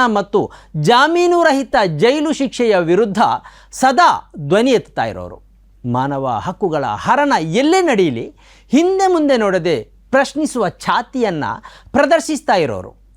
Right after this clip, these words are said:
ಆ ಕಾರಣದಿಂದಾಗಿಯೇ ಕಂಗನಾ ರಣಾವತ್ ಅವರಂತಹ ಹಲವು ಮೋದಿ ಭಕ್ತ ನಟ ನಟಿಯರನ್ನು ಎದುರು ಹಾಕಿಕೊಂಡವರು. ಹೀಗಿರುತ್ತಾ ವರ್ಷಗಳ ಹಿಂದೆ ಸ್ವರ ಭಾಸ್ಕರ್ ಅವರು ತನ್ನ ಗೆಳೆಯ ಫಹದ್ ಅಹ್ಮದ್ರನ್ನು ಮದುವೆಯಾದರು.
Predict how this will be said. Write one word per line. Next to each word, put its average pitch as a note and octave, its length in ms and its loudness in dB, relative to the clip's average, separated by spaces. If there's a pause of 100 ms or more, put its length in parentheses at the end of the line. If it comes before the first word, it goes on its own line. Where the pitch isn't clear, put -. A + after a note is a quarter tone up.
ಆ F3+ 120 2
ಕಾರಣದಿಂದಾಗಿಯೇ A3 1080 0 (320)
ಕಂಗನಾ A3 460 2
ರಣಾವತ್ A#3+ 580 2
ಅವರಂತಹ F#3+ 460 0 (100)
ಹಲವು C#4+ 440 2
ಮೋದಿ G#3+ 400 0
ಭಕ್ತ G3 340 -2 (140)
ನಟ G3+ 320 0
ನಟಿಯರನ್ನು E3+ 840 -2 (280)
ಎದುರು C4+ 380 2
ಹಾಕಿಕೊಂಡವರು. C#3+ 720 -4 (600)
ಹೀಗಿರುತ್ತಾ F#3+ 600 2
ವರ್ಷಗಳ B3+ 640 2
ಹಿಂದೆ E3 460 -2 (320)
ಸ್ವರ D#4 220 4
ಭಾಸ್ಕರ್ B3 440 0
ಅವರು D#3+ 380 -2
ತನ್ನ D3+ 200 -2
ಗೆಳೆಯ D3 440 0 (120)
ಫಹದ್ A3+ 380 -2
ಅಹ್ಮದ್ರನ್ನು D3 600 -4
ಮದುವೆಯಾದರು. B2 760 -8